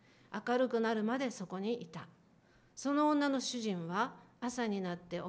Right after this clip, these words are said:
起き、家の戸を開いて旅に出ようとして外に出た。見ると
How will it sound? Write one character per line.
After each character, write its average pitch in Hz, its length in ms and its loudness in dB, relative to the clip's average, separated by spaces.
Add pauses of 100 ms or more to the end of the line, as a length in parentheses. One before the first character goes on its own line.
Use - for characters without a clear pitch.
(100)
起 - 160 -12
き、 - 40 -18 (400)
家 226 180 4
の 233 140 4
戸 226 240 2
を 196 60 0
開 208 320 -4
い 196 40 -10
て - 320 -10
旅 233 260 -4
に 262 180 2
出 180 120 -2
よ 208 140 0
う 190 40 -2
と 185 140 -6
し 165 80 -8
て 269 180 -4
外 226 280 -6
に 165 140 -4
出 165 140 -4
た。 151 160 -8 (640)
見 269 140 4
る 262 100 2
と 180 220 -4